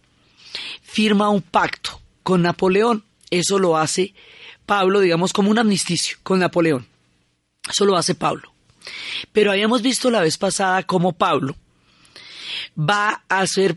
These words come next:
víctima de una conspiración, porque, eh, Catalina siempre expresaba que en realidad era su nieto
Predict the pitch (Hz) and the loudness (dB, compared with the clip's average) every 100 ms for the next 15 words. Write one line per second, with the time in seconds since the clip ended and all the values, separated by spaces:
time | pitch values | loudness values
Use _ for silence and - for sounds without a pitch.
0 | - 165 180 - 208 190 165 190 196 185 | -4 -4 -4 0 2 4 2 0 0 0
1 | 156 - 180 165 - 202 170 139 _ _ | 0 -2 0 0 0 2 2 0 _ _
2 | _ - - - - - - 226 214 - | _ -20 -18 -14 -16 -12 2 2 2 0
3 | 226 254 - - - - 190 202 190 196 | -2 -2 -8 -16 -16 -8 -2 0 0 -2
4 | - 190 185 180 196 220 233 220 214 - | -2 -2 0 0 0 0 0 0 0 -4
5 | - 185 165 190 160 139 - _ _ _ | -2 -2 0 0 0 -2 -6 _ _ _
6 | _ - - - - 202 190 170 180 160 | _ -16 -16 -10 -2 2 2 2 0 0
7 | 160 175 185 208 220 220 - 165 175 196 | 0 0 2 2 2 0 0 0 0 0
8 | 185 156 | -2 -4